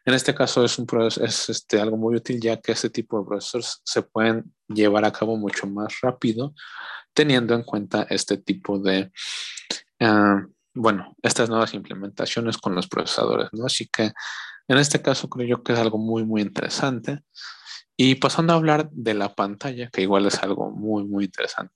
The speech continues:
también y que, pues, creo que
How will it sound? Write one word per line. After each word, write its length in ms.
también 440
y 120
que, 460
pues, 800
creo 280
que 280